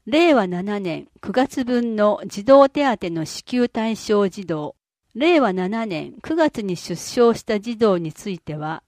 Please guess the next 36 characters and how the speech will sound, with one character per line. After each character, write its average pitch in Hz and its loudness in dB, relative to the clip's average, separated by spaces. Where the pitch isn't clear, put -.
十 190 0
月 160 -8
分。 147 -12
二、 233 -4
令 302 4
和 208 2
七 202 -4
年 160 -6
十 285 2
月 302 2
一 269 -4
日 240 -8
か 165 -8
ら 151 -8
令 285 4
和 208 2
八 - -12
年 165 -6
三 320 0
月 185 -4
三 262 0
十 170 -2
一 170 -6
日 262 -2
ま 208 -2
で 160 -8
に 180 -6
出 185 -4
生 214 4
し - -6
た 185 -4
児 175 -12
童。 151 -8
そ - -4
の 277 4
他、 - -6